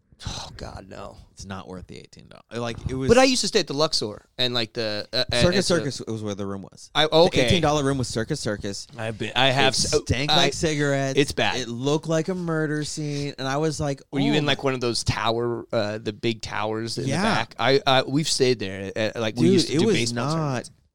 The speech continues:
Speaker 2: it was not a good experience.
Speaker 1: It's not.
Speaker 2: And then, like, 'cause you, like,
Speaker 1: Just don't
Speaker 2: you
Speaker 1: go to
Speaker 2: wake
Speaker 1: your
Speaker 2: up
Speaker 1: room,
Speaker 2: in
Speaker 1: though.
Speaker 2: that, and then, like, you wake up and, and you go back down to the casino, and you're like, "I can't believe I liked this as a kid. Look at this. Was this cool as a kid and decrepit now,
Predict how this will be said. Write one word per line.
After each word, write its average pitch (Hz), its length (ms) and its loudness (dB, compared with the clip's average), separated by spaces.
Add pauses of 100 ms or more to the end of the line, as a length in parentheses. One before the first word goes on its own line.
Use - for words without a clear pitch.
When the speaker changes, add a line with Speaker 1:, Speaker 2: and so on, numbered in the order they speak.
Speaker 2:
it 139 60 -4
was 160 200 0
not 127 280 0
a 120 40 0
good 98 200 -6
experience. - 800 -12 (380)
Speaker 1:
It's - 160 -4
not. 107 320 -2 (240)
Speaker 2:
And 165 160 0
then, 196 200 0
like, 185 140 -2
'cause 175 180 -2
you, 170 60 2
like, 170 60 4
Speaker 1:
Just - 80 0
don't 180 100 4
Speaker 2:
you 143 60 0
Speaker 1:
go 175 100 6
to 165 60 4
Speaker 2:
wake - 20 -
Speaker 1:
your 151 80 6
Speaker 2:
up 123 80 2
Speaker 1:
room, 123 80 4
Speaker 2:
in 175 80 2
Speaker 1:
though. 175 120 -2
Speaker 2:
that, 208 140 -6 (640)
and 135 140 -6
then, 135 160 -2
like, 127 240 -4
you 143 120 -2
wake 165 180 4
up 165 80 0
and, 165 100 -4
and 139 160 -4
you 139 60 -2
go 151 80 4
back 147 140 2
down 147 160 -4
to 147 60 -4
the 131 120 -8
casino, 139 320 -8
and 131 100 -4
you're 131 80 -6
like, 127 240 -8 (480)
"I - 60 -14
can't 196 220 -2
believe 311 220 -6
I 156 60 -2
liked 120 340 -10
this 147 180 -10
as 104 80 -10
a 90 80 -10
kid. - 220 -18
Look 143 140 -14
at 214 120 -12
this. 107 180 -10
Was 127 160 -4
this 185 220 -4
cool 156 320 -4
as 160 100 -2
a 151 60 -4
kid 143 240 -8
and 147 100 -8
decrepit 117 460 -10
now, 117 400 -8